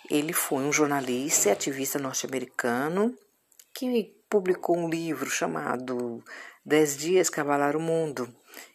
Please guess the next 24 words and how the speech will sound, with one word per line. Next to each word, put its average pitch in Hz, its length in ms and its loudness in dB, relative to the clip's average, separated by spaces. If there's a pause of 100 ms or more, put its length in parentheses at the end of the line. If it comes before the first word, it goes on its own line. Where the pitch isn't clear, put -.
e 185 180 0
justamente 196 760 2
relata 160 720 2
de 135 140 -6
primeira 160 420 0
mão 147 240 0
os 165 100 4
acontecimentos 180 1160 2
que - 240 -8
construíram 233 600 6
a 220 40 8
Revolução 190 580 2
de 156 100 -6
Outubro, 156 640 -2 (520)
sob 151 260 2
a 147 40 6
liderança 151 760 2
dos 139 200 -2
bolcheviques 131 1040 2
que - 100 -6
tomaram 143 640 4
a 120 60 0
Rússia, - 520 2 (400)
certo? - 520 2